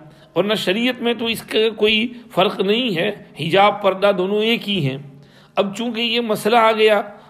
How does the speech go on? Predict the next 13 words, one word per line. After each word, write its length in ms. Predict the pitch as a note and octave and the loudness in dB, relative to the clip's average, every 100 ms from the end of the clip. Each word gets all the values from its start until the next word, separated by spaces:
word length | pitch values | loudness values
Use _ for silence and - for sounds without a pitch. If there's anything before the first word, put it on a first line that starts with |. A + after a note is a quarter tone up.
| - | -8
तो 60 | |
इसलिए 360 | F3 E3+ - A#3 | -4 -4 -4 -4
यहाँ 280 | G#3 G3 G#3+ | -2 -4 -4
ये 220 | A3+ A3+ | -2 -4
समझना 460 | A3 F#3 G3+ A#3 A3+ | -2 -2 -2 0 0
पड़ेगा 420 | F3+ E3+ D#3+ E3+ - - - - | 0 -2 0 0 0 -10 -20 -6
कि 420 | F#3+ G3 G3+ - - | -2 0 -2 -8 -14
हिजाब 680 | - F3 D3 E3 G#3+ A3 F3+ | -8 -4 0 4 4 2 0
में 360 | F3 F3 F3+ F#3 - - - - - | 0 0 0 -2 -8 -20 -20 -20 -6
ये 160 | F3+ | 0
पर्दा 520 | G3+ G3 G3 G3 B3 A3 | 0 2 0 2 4 4
करना 440 | - G3+ G3+ E3 C#3 - - - - | 2 0 2 -4 -6 -12 -20 -20 0
और 260 | E3 F3+ | 4 6